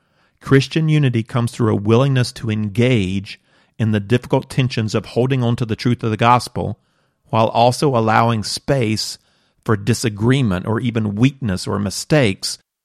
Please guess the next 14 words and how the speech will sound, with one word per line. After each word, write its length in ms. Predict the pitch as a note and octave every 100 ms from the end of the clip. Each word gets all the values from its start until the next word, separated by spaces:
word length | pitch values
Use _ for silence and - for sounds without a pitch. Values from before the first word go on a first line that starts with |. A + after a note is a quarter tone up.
| _
during 440 | A#2 A2 A#2+ B2 A#2
the 60 |
process 500 | G#2+ B2 A2 - A#2
of 80 | G#2
growth. 480 | F#2+ A2 D#2+ - _ _ _ _ _ _ _ _ _ _ _ _ _ _ _ _ _ _ _ _
Paul 240 | - B2+ C3
emphasizes 540 | D3+ C#3 - A2 G#2+
the 120 | G#2+
importance 480 | G#2 G2 - F#3+ D3+
of 120 | G2+
gospel 340 | G#2+ A2 - -
truth 280 | - A#2 G#2+ _
to 220 | - C#3+
unity 640 | B2+ A2 D#3 C#3+ G#2+ A2